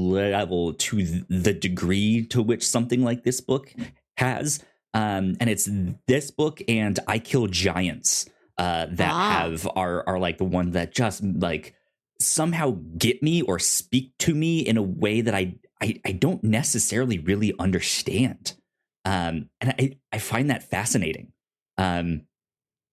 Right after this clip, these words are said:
Speaker 1: so the, the, this book, as the name kind of implies, uh,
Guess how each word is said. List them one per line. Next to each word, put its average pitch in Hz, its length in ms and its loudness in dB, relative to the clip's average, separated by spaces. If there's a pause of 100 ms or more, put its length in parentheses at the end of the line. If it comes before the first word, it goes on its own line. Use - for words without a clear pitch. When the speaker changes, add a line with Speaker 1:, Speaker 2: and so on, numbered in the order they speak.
Speaker 1:
so 117 220 2
the, 104 140 0
the, 104 720 -2
this 127 120 2
book, 123 240 0
as 113 200 0
the 120 80 2
name 113 260 2
kind 113 300 0
of 107 100 0
implies, 104 640 0 (240)
uh, 107 300 0